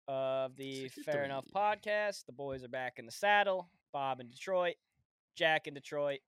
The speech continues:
Speaker 1: Mike in Chicago.
Speaker 2: Max
Speaker 1: Uh,
Speaker 2: Pacioretty.
Speaker 1: Max Pacioretty. Got to
Speaker 2: <laughs>
Speaker 1: use
Speaker 2: Yeah.
Speaker 1: it.
Speaker 2: Yeah. <laughs>
Speaker 1: <laughs> Max Pacioretty.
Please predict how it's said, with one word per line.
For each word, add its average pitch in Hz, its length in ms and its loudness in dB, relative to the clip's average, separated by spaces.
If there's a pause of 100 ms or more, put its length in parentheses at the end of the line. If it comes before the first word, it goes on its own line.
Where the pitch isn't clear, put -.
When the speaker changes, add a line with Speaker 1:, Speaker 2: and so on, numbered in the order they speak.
(600)
Speaker 1:
Mike 139 260 -2
in 123 100 -8
Chicago. 131 760 -2 (1500)
Speaker 2:
Max 117 420 -4
Speaker 1:
Uh, 113 100 -4
Speaker 2:
Pacioretty. 120 540 -4 (1900)
Speaker 1:
Max 127 340 2
Pacioretty. 214 840 6 (180)
Got 165 220 8
to 254 60 12
Speaker 2:
<laughs> - 60 8
Speaker 1:
use 262 120 6
Speaker 2:
Yeah. 180 360 12
Speaker 1:
it. 202 100 10 (420)
Speaker 2:
Yeah. 220 1200 12
<laughs> - 40 -4
Speaker 1:
<laughs> - 20 -
Max 185 480 4
Pacioretty. 254 800 4